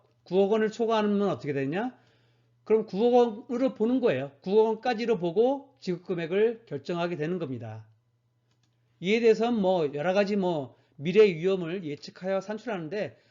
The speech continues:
자세한 것은 뭐 아-, 우리가 뭐 알 필요 없을 것 같고요. 다만 중요한 것은 연령과 집값이 높을수록 연금 수령액도 높아진다는 것,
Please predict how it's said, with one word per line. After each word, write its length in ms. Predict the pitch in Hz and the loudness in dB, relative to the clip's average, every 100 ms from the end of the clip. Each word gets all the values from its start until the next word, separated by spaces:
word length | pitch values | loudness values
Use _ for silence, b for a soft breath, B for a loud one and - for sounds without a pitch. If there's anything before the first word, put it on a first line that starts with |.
| b - | b -16
자세한 340 | 139 196 208 | -10 -6 -4
것은 240 | 190 220 | -4 -6
뭐 120 | 214 180 | -4 -6
아-, 140 | 156 _ - | -6 _ -14
우리가 280 | 156 185 190 | -8 -4 -2
뭐 300 | 170 170 _ - | -4 -10 _ -10
알 160 | 147 | -10
필요 160 | 143 208 | -6 -6
없을 240 | - 180 | -6 -14
것 80 | - | -8
같고요. 540 | 160 113 135 185 123 - _ _ _ _ _ _ _ | -8 -8 -8 -6 -8 -12 _ _ _ _ _ _ _
다만 500 | - 156 185 226 247 _ _ _ _ _ | -8 -4 -2 -2 -4 _ _ _ _ _
중요한 320 | 190 214 214 | 0 2 2
것은 380 | 202 214 233 - - | 0 -4 -8 -12 -2
연령과 720 | 156 196 214 208 170 113 - _ _ _ _ _ _ _ | 2 6 4 4 -2 -4 -8 _ _ _ _ _ _ _
집값이 600 | - _ - 196 - 190 | -20 _ -2 -2 -2 -6
높을수록 840 | 160 151 160 - 185 226 247 _ _ _ _ _ _ _ _ _ _ - | -6 -6 -12 -6 -2 -2 -4 _ _ _ _ _ _ _ _ _ _ -10
연금 300 | 160 175 175 | -6 -4 -6
수령액도 480 | 185 190 180 - 180 | -4 -4 -4 -6 -8
높아진다는 680 | 156 - 185 175 147 131 | -8 -4 -4 -4 -6 -8
것, 280 | 117 151 269 | -6 -6 -6